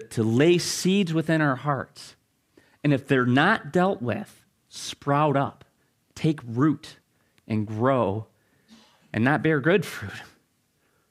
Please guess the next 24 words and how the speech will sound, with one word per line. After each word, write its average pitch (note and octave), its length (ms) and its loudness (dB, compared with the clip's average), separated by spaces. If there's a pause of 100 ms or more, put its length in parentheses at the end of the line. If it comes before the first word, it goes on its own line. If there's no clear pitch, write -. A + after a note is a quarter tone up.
(600)
but A#2 220 -2
bear A2+ 300 0 (340)
bad G2+ 280 -2
fruit. F2 380 -14 (1500)
So C3 160 0
this F3 200 2
is F3 140 2
a, A#2+ 240 2
this D#3+ 220 0
is F3 320 -2
a, - 120 -2
an A2 280 2
issue D3 320 2
that A2 180 2
we, C3 340 2 (360)
we C3+ 100 2
need F3+ 200 2
to E3 120 4
contemplate. C#3 840 -4
We A#2 100 0
need D#3+ 160 2
to C#3+ 60 0
think E3+ 280 -2
about. A2 400 -6